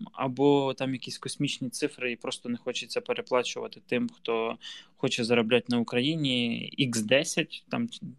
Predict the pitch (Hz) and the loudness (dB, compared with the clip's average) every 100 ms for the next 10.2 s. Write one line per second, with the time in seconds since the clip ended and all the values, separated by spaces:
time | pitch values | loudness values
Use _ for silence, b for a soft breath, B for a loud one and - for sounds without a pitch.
0 | _ - 127 127 131 123 - 135 120 117 | _ -16 -14 -8 -2 -2 0 0 0 0
1 | 139 120 113 117 127 120 113 113 107 - | 0 0 2 2 4 4 2 2 0 -2
2 | 107 - 127 - B B B B B B | -10 -4 -4 -6 B B B B B B
3 | B - 117 113 110 110 110 110 110 110 | B -4 -2 0 0 -2 0 -2 -2 -6
4 | - 135 - 117 147 151 131 - 117 - | -2 -2 2 4 6 4 2 2 2 0
5 | - - - - - 135 - 113 107 - | -10 -14 -8 -6 -4 -4 -2 -4 -6 -14
6 | _ - - 165 175 175 160 - - 147 | _ -4 2 2 2 0 0 -2 2 4
7 | 147 147 147 139 135 _ - _ _ _ | 4 2 0 -2 -8 _ -20 _ _ _
8 | - - 135 143 156 170 160 - 117 127 | -18 -4 2 4 6 4 2 0 -4 -2
9 | 131 127 135 - 123 123 120 - 127 127 | -2 0 -2 0 0 0 -2 -4 4 4
10 | 143 180 | 6 0